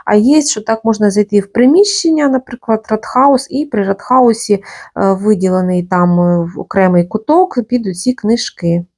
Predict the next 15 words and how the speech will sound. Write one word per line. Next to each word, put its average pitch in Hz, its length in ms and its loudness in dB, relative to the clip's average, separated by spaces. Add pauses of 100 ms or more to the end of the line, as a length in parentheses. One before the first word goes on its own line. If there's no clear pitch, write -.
(1600)
Заходила 262 600 2
я 254 220 4
і 240 220 -4
в - 80 -10
книжкові 220 760 -4
магазини, 254 680 2
дуже 202 360 2
багато 202 520 -2
купують, 196 760 -2 (360)
а, 190 280 2
люди, 196 680 2 (460)
е, 180 320 -4
книжок 226 600 2
нових, 214 520 0
сучасних, 254 1040 -2